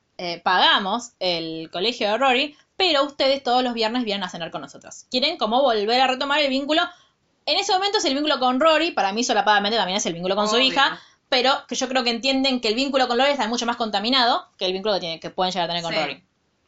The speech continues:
Speaker 1: Lorelai tiene que decir que sí, lo piensa igual,
Speaker 2: Sí.
Speaker 1: después vuelve y dice que sí, y ahí es cuando empieza esta dinámica que a mí me parece muy divertida, aparte porque a mí las costumbres me encantan,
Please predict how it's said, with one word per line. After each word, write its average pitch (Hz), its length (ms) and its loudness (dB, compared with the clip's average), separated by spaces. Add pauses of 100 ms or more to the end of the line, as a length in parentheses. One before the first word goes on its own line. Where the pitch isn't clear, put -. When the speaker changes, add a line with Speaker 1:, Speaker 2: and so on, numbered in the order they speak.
(720)
Speaker 1:
Lorelai 208 420 2 (380)
tiene 190 220 -4
que 190 60 -2
decir 190 180 -4
que 208 100 -2
sí, 311 300 0 (340)
lo 190 180 0
piensa 208 360 2
igual, 190 260 2
Speaker 2:
Sí. 269 160 -4
Speaker 1:
después 185 280 -2
vuelve 196 240 0
y - 20 2
dice 196 180 -2
que 269 80 -2
sí, 302 260 0 (440)
y 311 220 4
ahí 302 220 2
es 311 80 -2
cuando 277 280 0
empieza 294 640 0 (280)
esta 196 220 -2
dinámica 226 460 0
que 196 60 2
a 190 40 -2
mí 226 80 0
me 254 60 0
parece 277 160 -2
muy 240 120 0
divertida, 240 420 0
aparte 233 260 -2
porque 170 200 -8
a 165 80 -6
mí 190 120 -4
las 190 120 -4
costumbres 233 360 -8
me 262 80 0
encantan, 214 380 -2